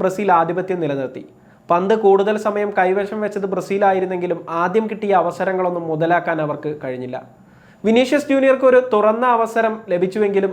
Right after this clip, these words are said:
അദ്ദേഹം അത് നഷ്ടപ്പെടുത്തുകയായിരുന്നു. മത്തിയസ് കുഞ്ഞയുടെ പാസിൽ നിന്ന് വന്ന മികച്ച അവസരമാണ് നഷ്ടമായത്. അതിനുശേഷം കുഞ്ഞയുടെ ഒരു ഹെഡറും ലക്ഷ്യത്തിലെത്തിയില്ല. ആദ്യ പകുതിയുടെ അവസാന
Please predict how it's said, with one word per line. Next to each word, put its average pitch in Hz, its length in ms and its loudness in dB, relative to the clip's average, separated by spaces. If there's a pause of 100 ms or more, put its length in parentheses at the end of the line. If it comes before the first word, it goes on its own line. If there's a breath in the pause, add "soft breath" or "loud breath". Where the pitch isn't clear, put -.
(100)
അദ്ദേഹം 185 380 0
അത് 165 100 -2 (160)
നഷ്ടപ്പെടുത്തുകയായിരുന്നു. 135 840 -6 (480 soft breath)
മത്തിയസ് 202 380 2
കുഞ്ഞയുടെ 202 480 4
പാസിൽ 190 340 4
നിന്ന് 202 180 -2
വന്ന 190 220 0
മികച്ച 190 260 -2 (100)
അവസരമാണ് 185 480 0 (160)
നഷ്ടമായത്. 139 480 -8 (600 soft breath)
അതിനുശേഷം 269 520 4
കുഞ്ഞയുടെ 247 440 6
ഒരു 240 180 6
ഹെഡറും 202 400 2 (120)
ലക്ഷ്യത്തിലെത്തിയില്ല. 135 720 -4 (640 soft breath)
ആദ്യ 208 260 6
പകുതിയുടെ 214 480 4
അവസാന 208 340 2